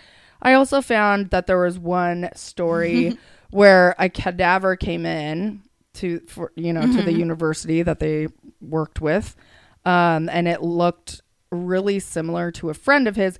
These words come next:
Speaker 1: in the program,
Speaker 2: Mm-hmm.
Speaker 1: his best friend. So they schemed up together, "Hey, let's put this cadaver into the friend's bed,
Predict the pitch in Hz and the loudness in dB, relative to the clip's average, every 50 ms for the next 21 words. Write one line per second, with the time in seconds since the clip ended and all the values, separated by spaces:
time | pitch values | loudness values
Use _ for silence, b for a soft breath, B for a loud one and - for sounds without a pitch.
0 | _ - 220 202 202 190 175 165 - - 165 165 165 196 214 226 233 254 277 339 | _ -2 0 0 2 0 -2 -2 -2 -2 -2 -2 -2 -2 -2 0 0 0 -2 -4
1 | 330 - - 214 240 233 214 196 202 247 294 - _ _ - 269 254 208 185 185 | -6 -8 -6 -4 -2 -2 -4 -4 -6 -8 -10 -10 _ _ -12 -10 -10 -8 -4 -4
2 | 190 190 185 - - 170 156 151 165 196 240 262 - b b b b b b b | -4 -4 -4 -6 -6 -6 -4 -2 -2 -2 -4 -4 -6 b b b b b b b
3 | - - 220 202 185 175 185 190 190 226 220 - - - - - - 208 202 208 | -4 -2 -2 -2 -2 -2 0 0 0 0 -2 -4 -6 -14 -14 -12 -8 -6 -4 -2
4 | 208 208 226 214 185 175 196 - _ - - - 233 214 240 233 226 233 247 254 | -2 -2 -2 0 2 2 0 0 _ -10 -8 -6 -2 2 2 2 2 2 2 2
5 | 262 285 320 B B B B 254 214 196 B B - - 240 233 214 175 160 170 | 2 0 -2 B B B B -18 -18 -18 B B -6 -2 0 0 0 0 0 -2
6 | 190 202 - - - - - 214 214 220 _ - - 202 202 180 - - - - | -2 -4 -4 -6 -12 -6 -4 -4 -4 -4 _ -8 -6 -6 -6 -6 -6 -8 -8 -8
7 | 202 175 175 175 185 196 208 190 190 185 175 170 170 175 - - 196 196 196 202 | -6 -2 0 2 2 2 2 0 0 -2 0 0 0 -2 -4 -4 -6 -4 -4 -4
8 | 185 - - 190 175 170 170 170 170 _ _ _ _ - 165 - - 202 190 190 | -6 -6 -4 -4 -2 -2 -4 -4 -6 _ _ _ _ -10 -10 -4 -2 -2 -2 -2
9 | 180 180 - 214 220 196 165 165 175 196 226 | -4 -4 0 2 2 2 4 2 0 -2 -4